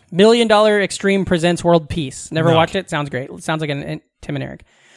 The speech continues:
Speaker 1: Uh, Menorah Team. That was great.
Speaker 2: Yeah, it was David Cross.
Speaker 1: Mm-hmm.
Speaker 2: I caught, caught a couple.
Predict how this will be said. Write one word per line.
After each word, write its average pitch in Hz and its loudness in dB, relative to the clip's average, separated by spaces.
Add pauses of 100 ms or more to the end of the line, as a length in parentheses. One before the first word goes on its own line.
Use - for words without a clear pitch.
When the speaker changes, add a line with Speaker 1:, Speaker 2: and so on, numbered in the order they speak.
(180)
Speaker 1:
Uh, 151 0
Menorah 196 4
Team. 135 -6 (400)
That - -20
was 147 -8
great. 131 -6 (260)
Speaker 2:
Yeah, 185 4
it 185 6
was 160 0
David 165 0
Cross. 151 0
Speaker 1:
Mm-hmm. 160 -2
Speaker 2:
I 147 -4
caught, 139 -4
caught 139 -6
a 120 -6
couple. 135 -6